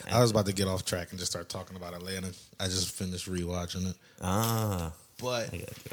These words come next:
Speaker 1: what's one of the things on my list that, oh, uh, my, one of my favorite things to, like, these are, my list is, like, things I like when I'm high, and I like cooking.
Speaker 2: Oh, yeah, I
Speaker 1: Like,
Speaker 2: love cooking.
Speaker 1: cooking.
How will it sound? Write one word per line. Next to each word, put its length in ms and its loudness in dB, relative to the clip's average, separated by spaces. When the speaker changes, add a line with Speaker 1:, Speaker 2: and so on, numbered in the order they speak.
Speaker 1:
what's 200 -4
one 140 -4
of 80 -6
the 80 -4
things 360 -8
on 200 -8
my 160 -10
list 720 -2
that, 260 -2
oh, 220 2
uh, 340 -2
my, 140 -6
one 180 6
of 60 4
my 80 6
favorite 240 2
things 220 0
to, 100 2
like, 160 0
these 160 10
are, 80 8
my 180 6
list 220 6
is, 100 2
like, 280 0
things 340 4
I 80 0
like 380 -4
when 100 -2
I'm 80 -2
high, 280 -2
and 180 -2
I 80 0
like 240 -2
cooking. 340 -8
Speaker 2:
Oh, 200 0
yeah, 280 2
I 40 0
Speaker 1:
Like, 160 0
Speaker 2:
love 80 -4
cooking. 300 -6
Speaker 1:
cooking. 460 0